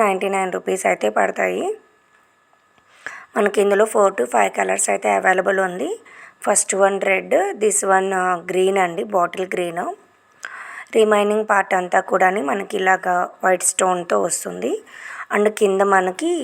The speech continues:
రైస్ పర్ల్స్‌తో అయితే పేరప్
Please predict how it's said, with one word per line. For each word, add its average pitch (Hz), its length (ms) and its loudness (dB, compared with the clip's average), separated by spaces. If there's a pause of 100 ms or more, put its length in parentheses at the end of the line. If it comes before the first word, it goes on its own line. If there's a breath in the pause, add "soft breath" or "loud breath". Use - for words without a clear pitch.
(680 loud breath)
రైస్ 190 240 4 (100)
పర్ల్స్‌తో 196 380 2 (120)
అయితే 180 240 -2 (800 loud breath)
పేరప్ 185 340 4